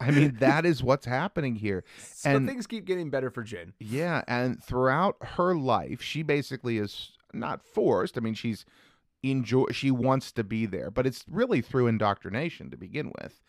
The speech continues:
Speaker 2: Yeah.
Speaker 1: Um, but basically, you know, Saw is, as his sanity slips away, which you see in this story, which is one of the other reasons I like it so much,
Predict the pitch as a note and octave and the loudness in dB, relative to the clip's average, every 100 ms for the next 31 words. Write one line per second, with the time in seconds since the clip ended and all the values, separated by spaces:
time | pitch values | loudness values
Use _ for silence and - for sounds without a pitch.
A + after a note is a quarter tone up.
0 | - C#3+ G2+ - - B2+ B2 C3 E3 A3 | -8 -6 -6 -12 0 2 2 0 0 0
1 | B3 - F3 D3 C3+ B2+ A2+ A2+ - A2 | 0 -2 -4 0 2 2 2 0 -2 2
2 | G#2 A2 C3+ - A2 G#2+ A2+ A2 - G#2+ | 4 4 2 2 0 0 0 -4 -6 -2
3 | A#2+ D3 C3+ - - - E3 G3 G3 C#3 | 2 0 -2 -12 -14 -2 4 6 6 2
4 | - - _ _ - A#2+ G2+ F#2 G2 - | -8 -20 _ _ -2 2 2 0 -4 -8
5 | E2 - A1+ C2 G#1 A1 G#2+ A2 G#2+ - | -14 -10 -8 -6 -6 -6 -6 -4 -6 -4
6 | C3+ C3 A#2 A2 G#2+ G#2 F#2+ - G2+ G#2 | -4 -2 -2 -2 -2 -2 -4 -6 -2 -2
7 | F#2+ F#2+ F#2+ G2 G2 F#2+ F#2+ G2 F#2+ F#2+ | -2 -4 -8 -6 -4 -2 -2 -2 -4 -6
8 | F#2 A2 A#2+ G2 - - C2+ B1+ C2+ - | -2 -2 0 -4 -8 -12 -10 -8 -10 -12